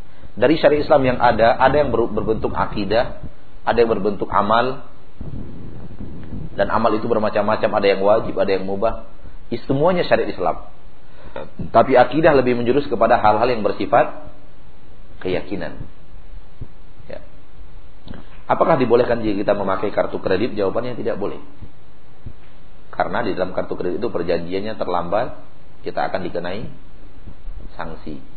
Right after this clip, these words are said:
denda. Dan itulah yang disebut dengan riba dalam agama kita. Bagaimana menurut Al-Quran dan hadis, zikir dan pengobatan yang dilakukan oleh Ustadz Haryono? Seperti memindahkan penyakit ke binatang, kambing, dan berzikir dengan suara keras.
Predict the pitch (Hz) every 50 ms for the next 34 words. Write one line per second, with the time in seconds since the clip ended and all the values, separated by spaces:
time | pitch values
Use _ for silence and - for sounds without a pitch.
0 | - - - 76 82 82 82 82 82 78 76 - - - - - - - - -
1 | - - 90 87 90 92 - 143 160 147 113 92 85 82 101 120 - - - -
2 | - - 92 - - 95 101 110 76 80 78 80 78 80 92 98 95 87 76 73
3 | 76 - 71 76 76 76 73 73 76 - - - - - - - - - - -
4 | - - - - - - - - - - - - - - - - - - - -
5 | - - - - - - - - - - - - - - - - - - - -
6 | - - - - - - - - - - - - - - - - - - - -
7 | - 113 107 117 120 139 151 147 143 131 123 113 113 - 104 104 - 120 113 110
8 | 110 104 - - 101 95 107 120 131 - - - 101 107 110 - - 127 123 110
9 | 98 98 98 - - 95 95 92 92 104 - 123 110 104 95 90 90 90 - -
10 | 104 - 92 90 90 - 90 90 - - 101 - - - 87 85 87 90 90 92
11 | 85 - - - - - - - - - - - - - - - - 101 - 92
12 | - 92 87 87 87 85 95 95 - 98 95 82 - 87 85 80 - - - 92
13 | 82 82 80 80 85 78 - 98 95 92 82 - 92 92 98 98 110 117 104 95
14 | 85 82 82 80 82 87 - - 90 82 82 80 80 78 - - 85 82 - -
15 | - - - - - -